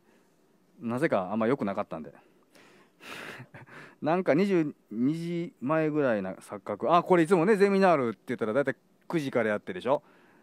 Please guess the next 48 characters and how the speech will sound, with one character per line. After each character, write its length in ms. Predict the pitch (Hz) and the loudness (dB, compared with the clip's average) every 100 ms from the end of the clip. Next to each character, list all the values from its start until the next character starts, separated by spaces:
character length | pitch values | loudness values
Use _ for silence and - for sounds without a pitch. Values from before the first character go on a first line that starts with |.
| _ _ - | _ _ -12
あ 120 | 95 | -8
り 120 | 117 | -6
が 120 | 123 | -6
た 140 | 139 127 | -4 -4
い 60 | |
な、 100 | 135 | -4
七 200 | 127 131 | -4 -4
時 100 | 143 | -2
前 240 | 151 147 165 | 0 4 4
や 80 | |
も 120 | 131 104 | 2 0
ん 40 | |
ね、 80 | 107 | -2
俺。 280 | 95 90 80 - - - - - - | -4 -6 -10 -18 -20 -20 -20 -20 -18
な 180 | 113 143 | -12 -6
ん 80 | 180 | -2
か 100 | 156 | 2
儲 180 | 185 202 | 2 2
け 80 | 160 | 2
た 100 | 120 | 2
気 140 | 120 | 0
す 80 | 110 | -4
る、 100 | 101 | -4
俺、 180 | 95 87 | -6 -6
ほ 60 | |
ん 140 | 95 92 | -8 -10
ま。 140 | 87 - - - - 202 240 - - - 190 | -12 -18 -20 -8 -2 0 0 0 -4 -6 -10
<laughs> 880 | 202 - _ - 160 160 127 _ 101 | -8 -10 _ -20 -18 -18 -18 _ -6
ね。 260 | 107 110 - _ _ - | -4 -4 -8 _ _ -10
か 160 | - 269 | -2 2
と 80 | 196 | 4
い 20 | |
っ 20 | |
て 80 | 117 | 4
や 80 | 147 | 2
り 80 | 170 | 2
ま 100 | 156 | 0
せ 80 | |
ん 40 | 104 | -2
よ、 60 | |
延 140 | 98 101 | -4 -6
長 180 | 95 82 | -8 -8
は。 140 | 78 _ - - - - _ _ _ - _ | -10 _ -20 -20 -20 -20 _ _ _ -20 _
勘 160 | - 147 | -4 -2
弁 120 | 98 | -2
し 60 | - | -4
て 60 | |
よ。 160 | 98 | -8